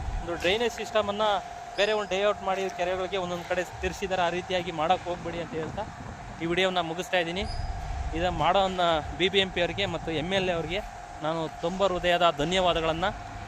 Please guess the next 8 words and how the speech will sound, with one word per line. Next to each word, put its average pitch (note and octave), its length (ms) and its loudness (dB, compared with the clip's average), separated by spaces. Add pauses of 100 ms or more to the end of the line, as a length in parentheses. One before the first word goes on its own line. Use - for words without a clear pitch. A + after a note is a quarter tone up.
(120)
ನನ್ನ D#3 140 0
ವಿಡಿಯೋ F3 300 2
ಮುಖಾಂತರ E3 520 2 (160)
ಸಲ್ಲಿಸಕ್ಕೆ D#3+ 320 2
ಬಯಸ್ತೇನೆ. D#3+ 420 0 (920)
ಬೆಂಗಳೂರಲ್ಲಿ F#3 540 4
ಕೆರೆಯನ್ನು F3+ 480 6
ಉಳಿಸಿ F#3+ 420 4